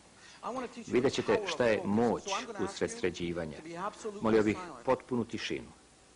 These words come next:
Speaker 1: This could be very
Speaker 2: Ovo će biti
Speaker 1: painful for
Speaker 2: bolno
Speaker 1: you.
Speaker 2: za mene i
Speaker 1: I
Speaker 2: ne
Speaker 1: rather
Speaker 2: bih
Speaker 1: not
Speaker 2: voleo
Speaker 1: lose my
Speaker 2: da
Speaker 1: hand.
Speaker 2: izgubim ruku.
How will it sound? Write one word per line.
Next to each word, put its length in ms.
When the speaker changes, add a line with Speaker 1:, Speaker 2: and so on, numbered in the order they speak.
Speaker 1:
This 120
could 100
be 60
very 80
Speaker 2:
Ovo 100
će 120
biti 180
Speaker 1:
painful 60
for 100
Speaker 2:
bolno 160
Speaker 1:
you. 60
Speaker 2:
za 80
mene 300
i 100
Speaker 1:
I 40
Speaker 2:
ne 120
Speaker 1:
rather 80
Speaker 2:
bih 100
Speaker 1:
not 100
Speaker 2:
voleo 260
Speaker 1:
lose 140
my 40
Speaker 2:
da 140
Speaker 1:
hand. 120
Speaker 2:
izgubim 420
ruku. 280